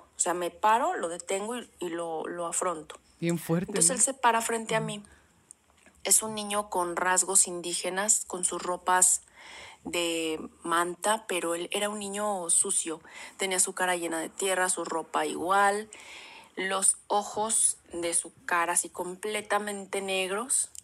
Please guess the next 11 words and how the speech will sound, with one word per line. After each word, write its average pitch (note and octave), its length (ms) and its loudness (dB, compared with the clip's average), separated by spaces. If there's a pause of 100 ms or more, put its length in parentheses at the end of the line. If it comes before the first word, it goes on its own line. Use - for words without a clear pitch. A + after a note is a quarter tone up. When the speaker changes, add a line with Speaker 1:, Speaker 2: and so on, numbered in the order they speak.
(440)
Speaker 1:
de E3+ 180 -4
miedo, F#3+ 600 0 (260)
<laughs> F3+ 440 -10
la F3 180 -2
verdad. E3 420 -2 (720)
Pero C4+ 300 0
cuando B3 220 -2
me A3+ 60 -2
empieza A#3 280 -2
a A#3+ 60 -10
contar, G#3 560 -2